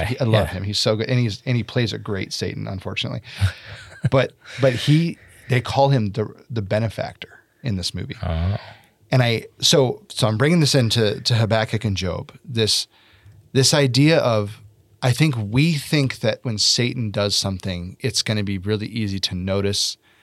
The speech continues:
Speaker 2: It's gonna be super evil. You're gonna just always know what's wrong. The promise that he's often making people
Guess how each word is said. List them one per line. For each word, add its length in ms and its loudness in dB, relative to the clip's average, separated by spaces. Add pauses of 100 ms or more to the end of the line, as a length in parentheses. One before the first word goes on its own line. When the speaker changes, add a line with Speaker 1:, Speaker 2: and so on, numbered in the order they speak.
(440)
Speaker 2:
It's 140 -4
gonna 160 -2
be 80 -2
super 380 -2
evil. 600 -4 (480)
You're 160 -4
gonna 220 -2
just 240 -2 (340)
always 340 4
know 260 0
what's 280 -2
wrong. 580 0 (1800)
The 160 2
promise 460 2
that 120 0
he's 240 0
often 460 0
making 380 -2
people 480 -10